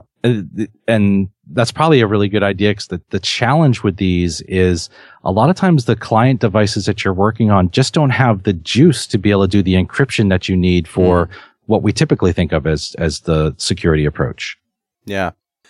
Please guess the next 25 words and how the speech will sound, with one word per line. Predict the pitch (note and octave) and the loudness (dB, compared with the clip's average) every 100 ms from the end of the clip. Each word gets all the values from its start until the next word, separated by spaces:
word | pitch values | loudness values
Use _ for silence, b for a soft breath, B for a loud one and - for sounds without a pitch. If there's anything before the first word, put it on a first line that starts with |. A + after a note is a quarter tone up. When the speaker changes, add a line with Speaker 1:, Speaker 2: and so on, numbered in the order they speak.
| b - | b -4
Speaker 2:
Another | A#2+ D3 D#3+ | 0 0 0
thing | - B2+ | -2 -2
that's | G#2+ - | -4 -4
great | - B2 B2 | -2 0 0
about | F#2 F#2 - | 0 -2 -4
this | F2+ - | -8 -8
field, | - C3 F2 E2+ | -4 -2 -2 -2
about | F2+ F2+ | -2 0
I | F#2 F#2+ | 0 0
O | F2+ | -2
T, | - C3+ A#2 G2+ | -4 -4 -4 -2
is | G2 | -4
it's | G#2+ - | -4 -6
not | A2 A#2 D3 - | -2 -2 -2 -4
just | - A#2 - G#2 | -4 -4 -4 -6
about, | F2 G#2+ F#2+ | -2 0 0
I | A2 | 0
mean, | A#2+ | 0
the | A2 - | -2 -4
easiest | C#3+ F#3+ F3 A#2+ - - | -4 -4 -2 -2 -4 -6
part | C#3+ B2 D#2+ - | -2 -2 -2 -6
is | F2+ | -8
going | - A2+ G#2+ | -4 -2 -4
to | - | -8
be, | F#2 F#2+ E2+ | -6 -4 -6